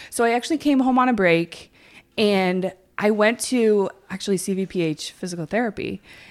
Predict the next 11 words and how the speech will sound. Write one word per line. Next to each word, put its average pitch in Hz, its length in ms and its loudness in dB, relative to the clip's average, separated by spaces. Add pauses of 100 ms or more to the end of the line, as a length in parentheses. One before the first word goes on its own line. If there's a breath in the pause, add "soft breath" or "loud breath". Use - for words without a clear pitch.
(100)
and 196 200 -2
I, 175 340 -2
I 190 160 0
just 208 180 -4
wanted 180 260 0
to 165 100 -2
see, 185 280 -6
like, 143 300 -8
okay, 165 380 -6
am 165 180 -2
I, 143 480 -4